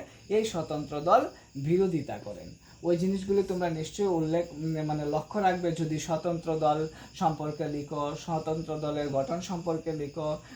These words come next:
বা রাজা গোপালাচারী সম্পর্কে লিখো, তাহলে ওই প্রশ্নের উত্তরগুলি তোমরা দিতে পারবে। অর্থাৎ বোর্ড এক্সামে তোমাদের বিভিন্নভাবে স-, উম, এ, শিক্ষক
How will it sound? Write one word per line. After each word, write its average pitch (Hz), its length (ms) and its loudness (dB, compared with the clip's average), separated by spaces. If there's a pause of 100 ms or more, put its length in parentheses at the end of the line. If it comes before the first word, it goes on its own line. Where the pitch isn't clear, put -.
(100)
বা 160 160 8
রাজা 156 300 2
গোপালাচারী 156 680 0
সম্পর্কে 151 480 -6
লিখো, 143 300 -4
তাহলে 160 400 0
ওই 165 340 4
প্রশ্নের 147 380 -4
উত্তরগুলি 143 440 -4
তোমরা 175 320 0
দিতে 147 300 0
পারবে। 143 400 0 (280)
অর্থাৎ 220 240 4
বোর্ড 190 320 4
এক্সামে 220 400 0
তোমাদের 208 400 0
বিভিন্নভাবে 220 720 0
স-, 214 100 -10
উম, 175 500 0
এ, 160 340 4
শিক্ষক 170 380 0